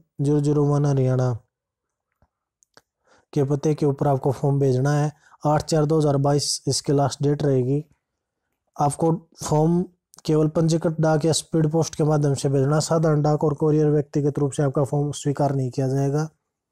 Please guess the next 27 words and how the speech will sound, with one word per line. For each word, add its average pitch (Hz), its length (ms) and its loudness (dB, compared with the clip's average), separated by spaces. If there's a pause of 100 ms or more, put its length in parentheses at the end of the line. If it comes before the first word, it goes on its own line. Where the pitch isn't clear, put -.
(800)
फॉर्म 160 220 0
के 165 140 0
साथ 165 260 0
आपको 160 440 0
जो 151 140 0
प्रमाण 151 320 0
पत्र 147 240 -2
लगाने 147 360 2
हैं 147 60 2
वो 147 120 2
शैक्षणिक 151 420 -2
योग्यता 151 380 0
का 156 120 -2
प्रमाण 151 380 0
पत्र, 151 220 -2
जन्म 143 260 0
तिथि 147 260 -4
हेतु 147 240 0
योग्यता 143 380 0
का 151 100 -2
प्रमाण 151 360 -2
पत्र, 156 360 -4 (1040)
ईडब्ल्यूएस 156 420 2
जाति 151 300 0
प्रमाण 151 360 0
पत्र, 151 300 -2
जि-, 151 240 0